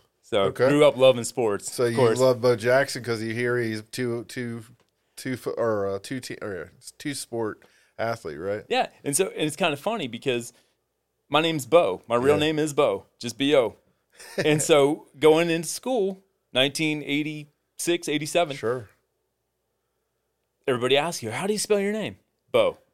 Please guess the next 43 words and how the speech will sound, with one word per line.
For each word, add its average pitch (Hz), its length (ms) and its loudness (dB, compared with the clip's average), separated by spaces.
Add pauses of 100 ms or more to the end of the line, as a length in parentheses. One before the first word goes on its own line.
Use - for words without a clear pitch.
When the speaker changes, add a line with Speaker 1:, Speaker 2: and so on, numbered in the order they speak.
(680)
Speaker 1:
"How 131 120 2
you 156 100 4
spell 190 200 -2
it?" - 60 -12 (160)
B 127 200 2
O. 131 280 8
Speaker 2:
<laughs> - 160 0 (400)
Speaker 1:
And 143 120 2
they're 143 80 6
like, 120 240 4 (920)
"Okay, 147 320 6
it's, 127 420 -8 (140)
okay, 151 220 0
just 143 200 -4
B 175 160 4
O?" 208 260 6 (200)
Yeah. 117 540 0
Speaker 2:
<laughs> - 60 -12
Speaker 1:
So 180 180 2 (100)
after, 151 320 0 (280)
but 147 140 2
then 139 280 0 (300)
kids 180 240 2
pick 147 160 0
up 151 120 0
on 104 120 0
this. 82 220 -12 (200)
They 127 60 -2
say, 175 200 -2
"Oh, 226 320 4
B 240 300 2
O, 226 400 4
that's 170 180 4
body 202 460 2
odor." 113 400 0 (420)
And 147 100 -4
so 202 100 4
they 185 80 6
kinda 196 200 -2
Speaker 2:
<laughs> 196 160 0
Speaker 1:
laugh 269 180 -4
at 127 140 4
me. 101 180 -8